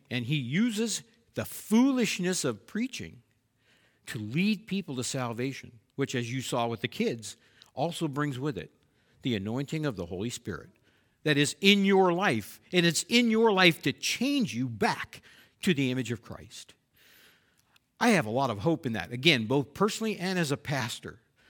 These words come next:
that God's Holy Spirit is the one that's doing the work in you.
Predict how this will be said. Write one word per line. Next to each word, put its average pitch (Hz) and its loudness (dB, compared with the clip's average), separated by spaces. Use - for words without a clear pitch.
that 127 0
God's 175 6
Holy 180 4
Spirit 147 2
is 120 -2
the 123 -2
one 135 0
that's 120 -2
doing 135 0
the 110 -2
work 117 -4
in 95 -6
you. 92 -10